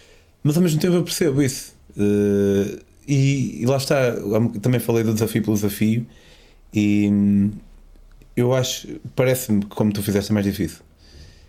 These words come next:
E, eh, o gosto, uma, uma das cenas do desafio pelo desafio ou do difícil pelo difícil é que o prazer que vem quando nós completamos determinada tarefa acaba por ser um bocado maior, tipo,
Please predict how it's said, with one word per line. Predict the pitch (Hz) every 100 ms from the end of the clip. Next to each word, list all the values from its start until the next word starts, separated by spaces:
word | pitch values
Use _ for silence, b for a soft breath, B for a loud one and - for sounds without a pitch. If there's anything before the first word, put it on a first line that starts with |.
| b -
E, | 104 104 101 101
eh, | 101 95 - - - - _ _ _
o | 127
gosto, | 110 135 135 - 120 107 80
uma, | 120 123
uma | 120 127
das | 123 123
cenas | 101 101
do | 107
desafio | 104 107
pelo | 101 101
desafio | 101 98 117 120
ou |
do | 101
difícil | 98 101 101 101
pelo | 104
difícil | 101 98 107 104 113 110 B B B B B - -
é | 110 107
que | 104 117 110 107 110 101 101
o |
prazer | 104 107 104 107
que | 101 101
vem | 104 110 104 101 98
quando | - 104
nós | 101 101
completamos | 104 104 104 101 101
determinada | - 107 101
tarefa | 101 104 104 101 110 110 - - _ _
acaba | - 95 92
por | -
ser | - 98
um |
bocado | 92 98 98
maior, | 104 101 92
tipo, | 92